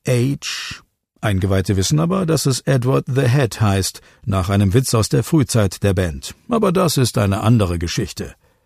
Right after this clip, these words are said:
Im Hintergrund sieht man die nächtliche Silhouette einer Stadt. Darüber thront in den Wolken der Sensenmann. Wie üblich versteckt Riggs ein paar Feinheiten. "Here lies Derek Riggs",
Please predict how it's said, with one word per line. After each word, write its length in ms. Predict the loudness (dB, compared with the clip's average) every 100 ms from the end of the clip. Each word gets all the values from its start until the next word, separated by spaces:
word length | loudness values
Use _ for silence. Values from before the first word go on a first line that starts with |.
| _ _ _ _ _ _ _ _
Im 180 | 0 4
Hintergrund 640 | 4 4 2 2 0 0 -2
sieht 280 | 0 2
man 140 | 2 2
die 120 | 0
nächtliche 520 | 0 -2 -2 -2 0
Silhouette 560 | 2 2 2 0 0 0
einer 240 | 0 0
Stadt. 440 | -2 -4 -6 -8 -18 _ _ _ -8
Darüber 440 | -2 2 4 4
thront 360 | 0 0 2 2
in 120 | 2
den 200 | 2 2
Wolken 380 | 0 0 0 0
der 160 | 0
Sensenmann. 760 | 0 2 2 2 0 -2 -10 -14 _ _ _ _ _ _ -2
Wie 180 | 0 0
üblich 320 | -2 -4 -2
versteckt 440 | -2 -2 -2 0
Riggs 280 | 0 0 -2
ein 120 | -2
paar 180 | -2 -4
Feinheiten. 680 | -2 0 2 2 2 2 0 _ _ _ _ _ _ _
"Here 440 | 2 4 4 2
lies 580 | 2 2 2 0 -2 -4
Derek 440 | 0 2 4 2 2
Riggs", 520 | -2 -2 -8 -10